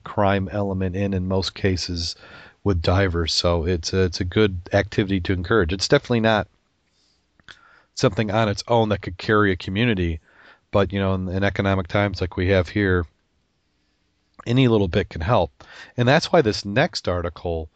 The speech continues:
is so puzzling, where in Canada there's a town that is just, they're threatening to sue f-,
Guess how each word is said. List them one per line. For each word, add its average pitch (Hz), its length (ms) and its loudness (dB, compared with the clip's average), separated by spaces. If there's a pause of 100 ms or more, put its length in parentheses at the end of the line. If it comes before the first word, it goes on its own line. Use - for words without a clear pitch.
(480)
is 101 180 -4
so 95 160 -2
puzzling, 87 680 -2 (580)
where 104 480 4 (240)
in 104 100 -6
Canada 135 560 2
there's 95 400 -4 (300)
a 113 80 -2
town 117 500 0 (880)
that 117 160 0
is 110 140 -6
just, - 380 -6 (640)
they're 110 260 -2
threatening 120 580 -2
to 98 120 -10
sue 95 760 -2 (1500)
f-, - 140 -20